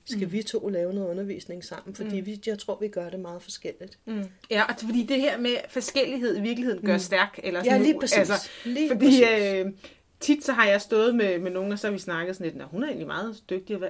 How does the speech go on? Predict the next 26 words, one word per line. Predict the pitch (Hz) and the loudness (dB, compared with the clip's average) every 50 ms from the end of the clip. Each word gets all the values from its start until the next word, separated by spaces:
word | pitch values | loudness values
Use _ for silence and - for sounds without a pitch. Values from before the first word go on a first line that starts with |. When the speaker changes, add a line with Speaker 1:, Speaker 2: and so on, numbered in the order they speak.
| - | -6
Speaker 2:
ah, | - 180 156 | -6 -8 -8
hun | 170 165 | -8 -10
har | - 165 - | -8 -8 -6
et | 160 | -4
lidt | 170 170 165 | -4 -4 -4
andet | 151 156 160 - | -4 -8 -8 -10
dansk | 156 - - - - | -12 -14 -14 -16 -18
syn, | - - - - | -16 -16 -14 -14
end | 135 - | -14 -12
jeg | 147 | -14
har." | - 151 - - - 165 | -12 -12 -12 -12 -12 -12
Speaker 1:
Ja. | 147 120 - - - _ | -12 -12 -14 -18 -20 _
Speaker 2:
Og | - 220 208 | -10 -2 0
så | 269 | 0
er | 262 | 2
den | 247 240 | 2 4
bare | 240 226 - - | 4 4 4 2
endt | 233 233 - 202 214 | 0 -2 -2 -2 -2
der. | 202 - - - - | -2 -2 -2 -6 -4
Speaker 1:
Mm. | - 240 196 190 170 156 151 143 143 | -2 0 0 0 0 -4 -8 -4 0
Speaker 2:
Den | 226 220 233 | 0 2 2
er | 247 | 2
ikke | 262 262 277 | 2 2 2
ligesom | 262 277 277 302 277 269 | 2 2 2 2 0 0
sådan, | - - 254 240 240 - - _ _ | 0 0 -2 -2 -2 -6 -16 _ _
"Nå, | - 202 220 | -6 -4 -2